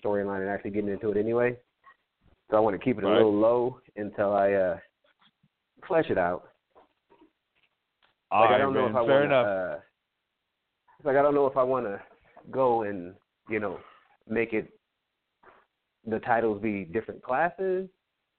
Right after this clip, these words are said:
Speaker 1: you know what I mean? Or
Speaker 2: Right, right.
Speaker 1: different degree programs. You know, I'm still trying to flesh that out.
Speaker 2: Yeah,
Speaker 1: If, if
Speaker 2: oh,
Speaker 1: you,
Speaker 2: no,
Speaker 1: you
Speaker 2: I
Speaker 1: people,
Speaker 2: feel you.
Speaker 1: since y'all not calling in,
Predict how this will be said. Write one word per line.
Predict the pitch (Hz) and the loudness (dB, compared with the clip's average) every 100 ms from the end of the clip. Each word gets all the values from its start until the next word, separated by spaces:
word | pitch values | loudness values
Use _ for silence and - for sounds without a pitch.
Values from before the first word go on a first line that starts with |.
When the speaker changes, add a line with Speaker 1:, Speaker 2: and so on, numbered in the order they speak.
| _ _ _ | _ _ _
Speaker 1:
you | 117 | 2
know | 127 | 4
what | 127 | 4
I | |
mean? | 139 147 160 151 _ _ _ - - | 4 2 -2 -8 _ _ _ -20 -8
Or | 107 104 101 98 | 2 4 6 4
Speaker 2:
Right, | 98 95 90 104 | 4 4 4 2
right. | 123 - _ _ _ _ - | 2 -2 _ _ _ _ -2
Speaker 1:
different | 117 120 117 | -2 0 0
degree | 120 107 127 139 | 0 0 2 0
programs. | 143 151 151 151 151 147 147 139 - _ _ _ _ _ _ _ _ | 2 0 2 0 0 -4 -6 -12 -20 _ _ _ _ _ _ _ _
You | 120 | 0
know, | 120 | 0
I'm | 117 | 2
still | 147 | 0
trying | 135 120 | 0 -2
to | 101 | -2
flesh | 113 107 | -6 -4
that | 107 92 | -4 -6
out. | 80 _ _ _ _ _ _ _ _ _ _ _ _ _ _ - | -10 _ _ _ _ _ _ _ _ _ _ _ _ _ _ 2
Speaker 2:
Yeah, | 151 165 | 4 6
Speaker 1:
If, | 147 | 6
if | |
Speaker 2:
oh, | 180 | 4
Speaker 1:
you, | 185 | 4
Speaker 2:
no, | 180 | 4
Speaker 1:
you | |
Speaker 2:
I | 175 | 4
Speaker 1:
people, | 196 196 | 2 0
Speaker 2:
feel | 147 | 0
you. | 160 | 0
Speaker 1:
since | 135 | 0
y'all | 160 | 0
not | 175 151 | 2 0
calling | 180 156 139 | 2 0 2
in, | 165 117 | 0 -2